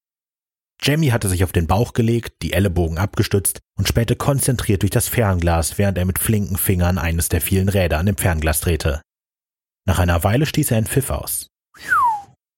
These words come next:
Er hatte es geschafft. Bobbys Furcht vor dem alten Mann war schon längst von seiner Neugier verdrängt worden.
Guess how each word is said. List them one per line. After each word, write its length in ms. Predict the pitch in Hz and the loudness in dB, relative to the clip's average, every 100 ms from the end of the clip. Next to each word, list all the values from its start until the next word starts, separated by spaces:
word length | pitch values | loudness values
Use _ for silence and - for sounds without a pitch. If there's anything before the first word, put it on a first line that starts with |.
| _ - | _ -2
Er 100 | 78 | 0
hatte 160 | - | 0
es 100 | 80 | -2
geschafft. 480 | - - 82 - - _ _ _ _ _ _ _ _ _ _ _ _ | -2 -2 -2 -4 -12 _ _ _ _ _ _ _ _ _ _ _ _
Bobbys 300 | - 107 98 | -2 0 0
Furcht 240 | - 165 - | 0 0 0
vor 120 | 107 | 0
dem 120 | 95 | 2
alten 260 | 95 87 101 | 2 0 0
Mann 340 | 98 98 113 | 2 2 0
war 100 | 113 | 0
schon 180 | - 131 | 0 0
längst 300 | 101 98 - | 0 0 0
von 100 | 90 | 0
seiner 240 | 85 87 | 2 2
Neugier 300 | 87 90 85 | 2 2 0
verdrängt 400 | 82 - 80 80 | -2 0 -2 0
worden. 260 | 85 80 78 | 0 0 -4